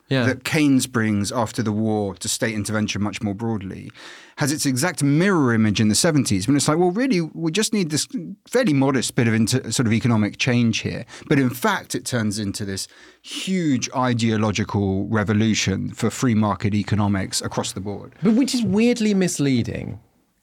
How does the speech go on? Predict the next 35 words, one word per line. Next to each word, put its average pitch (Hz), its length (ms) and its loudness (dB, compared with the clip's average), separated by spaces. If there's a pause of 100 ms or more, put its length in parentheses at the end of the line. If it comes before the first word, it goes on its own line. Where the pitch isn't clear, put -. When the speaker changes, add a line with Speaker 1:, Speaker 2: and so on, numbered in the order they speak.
(240)
Speaker 1:
to 170 100 0
an 165 80 4
extent 185 300 0
that 175 80 0
I 156 100 0
hadn't 143 320 -2
fully 127 320 2
appreciated. 120 920 -2 (220)
That 123 360 -2
we 120 140 2
think 156 300 2
of 127 140 0
it 113 180 0
as 101 300 -2
you've 101 100 -2
got 90 160 -4
the 95 60 -6
Keynes 190 340 2
revolution 92 680 0
and 90 160 -2
then 95 80 0
you've 95 120 -2
got - 140 -4
the 85 60 -8
counter 139 400 -2
revolution, 85 540 -4
which - 120 -8
really 107 140 -2
starts, 82 500 -8 (140)
uh, - 280 -10 (320)
seventy-nine 85 600 0
with 82 80 -8
Thatcher - 320 -6
getting 80 260 -6
in, 82 300 -8